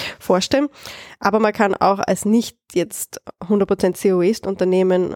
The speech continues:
uns, uns fördern mit einer Fördermitgliedschaft einfach, dass man sagt, wir, wir sind zwar selber nicht voll Zero Waste, aber es ist uns wichtig und wir möchten den Verein unterstützen, kann man als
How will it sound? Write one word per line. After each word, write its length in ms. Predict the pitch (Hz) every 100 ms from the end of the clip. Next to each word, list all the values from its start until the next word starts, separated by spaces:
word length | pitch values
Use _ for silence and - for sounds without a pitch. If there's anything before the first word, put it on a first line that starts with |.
| -
uns, 540 | 196 190 190 190 - -
uns 220 | 185 185
fördern 540 | - 175 170 175 175 170
mit 140 | 170
einer 140 | 165 160
Fördermitgliedschaft 880 | 165 - 160 165 - 175 - 190 180
einfach, 240 | 185 185
dass 180 | 202 -
man 80 | 185
sagt, 280 | 175 -
wir, 240 | - - 190 _ - - -
wir 100 | 208
sind 180 | 214 214
zwar 120 | 208
selber 320 | 202 202 208 214
nicht 340 | 208 - - - - - _
voll 220 | 226 214
Zero 200 | 202 196
Waste, 240 | 220 208
aber 120 | 170
es 100 | 175
ist 120 | 190 180
uns 140 | 175
wichtig 320 | 180 180 180
und 100 | 180
wir 80 | 185
möchten 260 | 165 165 165
den 140 | 165
Verein 320 | - 185 165
unterstützen, 500 | 170 185 - - -
kann 140 | 170 151
man 160 | 170 - _
als 260 | - - -